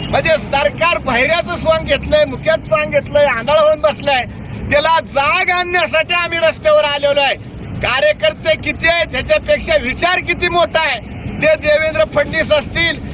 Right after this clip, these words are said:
या देशाचे पंतप्रधान नरेंद्र मोदी असतील, यांच्यापर्यंत हा विचार गेला पाहिजे. आम्हाला काही नको,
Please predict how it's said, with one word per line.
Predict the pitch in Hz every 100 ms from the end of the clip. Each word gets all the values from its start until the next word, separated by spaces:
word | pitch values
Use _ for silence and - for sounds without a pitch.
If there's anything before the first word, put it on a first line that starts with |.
| -
या | 226 285
देशाचे | 302 285 302 294 302
पंतप्रधान | 294 285 302 302 302 311 302 269 - - -
नरेंद्र | 247 285 - 622 605
मोदी | 285 349 349
असतील, | 339 - 330 339 - - - - 285
यांच्यापर्यंत | 311 - 320 302 294 349 359
हा | 320 320
विचार | 330 330 320
गेला | 302 302 294
पाहिजे. | 285 277 277 330 349 302 - - -
आम्हाला | 233 277 320 330 320
काही | - 311 370
नको, | 359 359 - 339